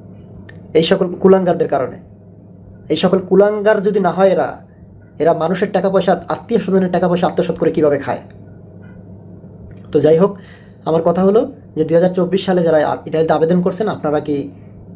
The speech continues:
নলস্থা আপনাদের উঠবে কিনা, আপনারা পাবেন কিনা? প্রিয় দর্শক, আপনাদেরকে বলতে চাই যে যারাই আপনারা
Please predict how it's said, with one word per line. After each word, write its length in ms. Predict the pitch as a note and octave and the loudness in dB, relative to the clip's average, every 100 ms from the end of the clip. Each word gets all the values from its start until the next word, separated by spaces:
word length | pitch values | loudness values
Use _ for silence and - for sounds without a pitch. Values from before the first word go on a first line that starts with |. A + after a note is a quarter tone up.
| - - - C3+ | -20 -20 -14 -4
নলস্থা 360 | D3 E3+ - | 0 2 2
আপনাদের 220 | E3+ D#3+ D#3+ | 0 0 0
উঠবে 260 | D3+ E3+ | 0 -2
কিনা, 140 | E3 C#3 | -2 -4
আপনারা 240 | C#3+ C#3+ | -4 -4
পাবেন 280 | C#3+ C#3 C#3 | -2 -2 -4
কিনা? 180 | B2+ A#2 | -6 -10
প্রিয় 400 | - - - C#3+ | -16 -12 -6 -4
দর্শক, 240 | - F3 | -4 -4
আপনাদেরকে 340 | D#3 D#3 D3+ | -2 0 0
বলতে 240 | D#3 D3 E3+ | 0 0 -2
চাই 240 | F#3 A#3+ - - - - - - - - - - - - - - | -2 -4 -8 -20 -20 -20 -20 -20 -20 -20 -20 -20 -20 -20 -16 -4
যে 380 | D#3 E3+ E3+ E3+ - | 4 6 4 0 -10
যারাই 280 | D3 E3 G#3+ | -2 2 2
আপনারা 460 | F#3+ G3 G3 G3+ | 2 0 0 -2